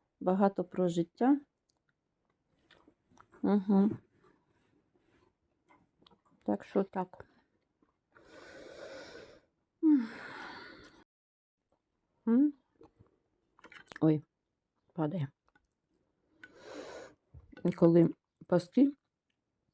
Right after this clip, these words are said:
коли Великдень зустрічали з, ем, ну, бабусею, там, да, ще бабуся була жива, всі-всі приїжджали, ж-, сідали за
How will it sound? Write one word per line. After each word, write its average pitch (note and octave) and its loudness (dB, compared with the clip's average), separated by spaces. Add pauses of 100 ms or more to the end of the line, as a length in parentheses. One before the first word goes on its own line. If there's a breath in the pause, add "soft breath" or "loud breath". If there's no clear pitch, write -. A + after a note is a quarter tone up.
(960)
коли F#3 4
Великдень F3 10
зустрічали D#3 6
з, - -4
ем, D3+ 8 (1080)
ну, D#3+ 6
бабусею, D3 4
там, D#3 -8
да, D#3+ 2
ще - 2 (340)
бабуся D3+ 0
була D3 4
жива, D#3 6 (800 soft breath)
всі-всі D3+ 2
приїжджали, D#3 8
ж-, E3 2
сідали D3+ 6
за C#3+ 2